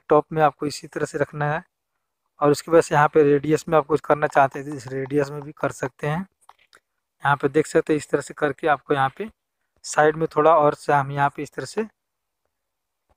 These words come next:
यहाँ पे बढ़ा लेंगे, दस तक कर लेंगे इस तरह से। यहाँ पे देख सकते हैं इस तरह से बढ़ा के इस तरह से कर लेंगे। देख सकते हैं यहाँ पे चैनल का नाम। उसके बाद दोस्तों आपको यहाँ पे अपने चैनल का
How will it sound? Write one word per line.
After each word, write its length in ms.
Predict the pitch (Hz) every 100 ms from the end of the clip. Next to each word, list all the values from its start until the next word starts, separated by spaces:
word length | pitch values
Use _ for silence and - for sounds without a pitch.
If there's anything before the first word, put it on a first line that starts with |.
| _ - _ 143
यहाँ 180 | 139
पे 120 | 135 151
बढ़ा 240 | 135 139
लेंगे, 280 | 147 151 170
दस 220 | 147 135 -
तक 120 | 147
कर 160 | 147 139
लेंगे 240 | 143 147
इस 100 | 135
तरह 140 | 143 127
से। 140 | 208
यहाँ 1400 | 214 _ _ _ _ _ _ _ _ - _ _ - 143
पे 120 | 143
देख 180 | 160 156
सकते 220 | 170 165
हैं 40 |
इस 100 | 147
तरह 120 | -
से 140 | 143 156
बढ़ा 220 | 147 143
के 120 | 156
इस 100 | 143
तरह 100 | 147
से 140 | 135 170
कर 200 | - 131
लेंगे। 360 | 127 127 123 127 _ _ _ _ _ _ _ _
देख 120 | 156 139
सकते 240 | 156 -
हैं 20 |
यहाँ 120 | 151 151
पे 80 |
चैनल 260 | 151 160 160
का 120 | 156
नाम। 200 | 156 160
उसके 300 | 156 139 -
बाद 160 | 170 156
दोस्तों 260 | 151 143 160
आपको 180 | -
यहाँ 140 | 151 143
पे 120 | 160
अपने 160 | 156 151
चैनल 240 | 156 147
का 180 | -